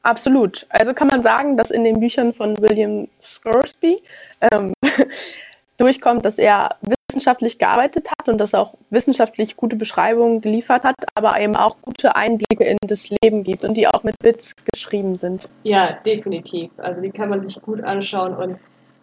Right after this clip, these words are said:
Speaker 2: ich würd sie gerne nochmal, falls ich irgendwann mal die Zeit dazu finde, würde ich die gerne nochmal von der wissenschaftlichen Seite anschauen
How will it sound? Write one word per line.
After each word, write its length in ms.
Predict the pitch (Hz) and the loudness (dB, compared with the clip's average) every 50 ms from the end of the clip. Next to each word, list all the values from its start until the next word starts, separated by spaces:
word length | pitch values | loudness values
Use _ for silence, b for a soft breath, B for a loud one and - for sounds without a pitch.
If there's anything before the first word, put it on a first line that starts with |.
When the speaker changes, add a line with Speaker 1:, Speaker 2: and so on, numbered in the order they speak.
| _ _ _ _ _ _ _ _ | _ _ _ _ _ _ _ _
Speaker 2:
ich 160 | 233 240 - | -6 -6 -4
würd 200 | - 285 294 285 | -8 -8 -10 -8
sie 100 | 302 262 | -10 -8
gerne 340 | 208 202 196 233 294 302 233 | -2 0 0 0 0 0 -2
nochmal, 480 | 196 185 190 - - 190 180 170 175 - - | -4 -4 -6 -6 -4 -2 -2 -2 -4 -6 -8
falls 220 | 196 190 - - | -10 -10 -10 -10
ich 60 | - | -8
irgendwann 360 | 139 190 202 208 - 196 190 | -6 -6 -6 -6 -6 -8 -6
mal 100 | 185 185 | -6 -6
die 160 | 185 185 - _ | -8 -8 -14 _
Zeit 240 | - 185 170 180 | -8 -8 -8 -6
dazu 240 | - 202 - - 220 | -8 -10 -10 -10 -10
finde, 340 | 208 - - 190 196 214 220 | -10 -8 -10 -8 -8 -6 -6
würde 160 | 208 202 202 | -4 -6 -6
ich 100 | - - | -8 -12
die 80 | - 208 | -10 -8
gerne 280 | 190 190 208 233 254 | -6 -6 -4 -4 -4
nochmal 340 | 220 185 - - 190 180 180 | -6 -6 -8 -8 -10 -10 -10
von 140 | - 185 180 | -8 -10 -10
der 100 | 170 170 175 | -8 -10 -10
wissenschaftlichen 640 | 175 - 196 196 - - - _ - 196 - 196 196 | -12 -12 -14 -14 -14 -14 -16 _ -18 -14 -12 -10 -8
Seite 320 | 170 165 165 - - 175 | -6 -8 -8 -8 -10 -10
anschauen 600 | 175 175 170 165 - - - 185 175 175 180 180 | -10 -10 -10 -10 -10 -8 -6 -6 -6 -6 -8 -10